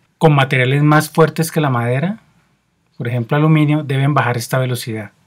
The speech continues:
para que no lo haga tan rápido y la fresa alcance a tallar el material.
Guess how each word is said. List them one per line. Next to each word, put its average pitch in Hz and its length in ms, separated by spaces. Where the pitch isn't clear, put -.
para 151 180
que 160 80
no 139 100
lo 131 80
haga 135 160
tan 139 140
rápido 123 340
y 170 60
la 135 140
fresa 131 480
alcance 127 520
a 127 120
tallar 113 280
el 117 80
material. 113 480